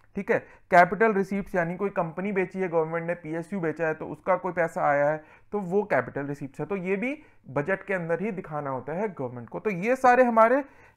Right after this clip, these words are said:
रेवेन्यू के सोर्सेज हैं इस तरफ, और यहाँ पे हैं एक्सपेंडिचर के सोर्सेज।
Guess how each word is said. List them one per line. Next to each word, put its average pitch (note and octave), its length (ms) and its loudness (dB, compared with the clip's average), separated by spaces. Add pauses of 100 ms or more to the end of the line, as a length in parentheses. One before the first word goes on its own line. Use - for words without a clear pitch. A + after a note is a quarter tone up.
रेवेन्यू C#3 500 0
के B3 140 -2
सोर्सेज A3+ 440 0
हैं A#3 160 2
इस G#3+ 220 -10
तरफ, A#3 300 2 (260)
और E3 120 2
यहाँ F3 400 4
पे A3+ 120 4
हैं A#3+ 200 0
एक्सपेंडिचर - 1700 -6
के A#2+ 180 -8
सोर्सेज। B2 420 -12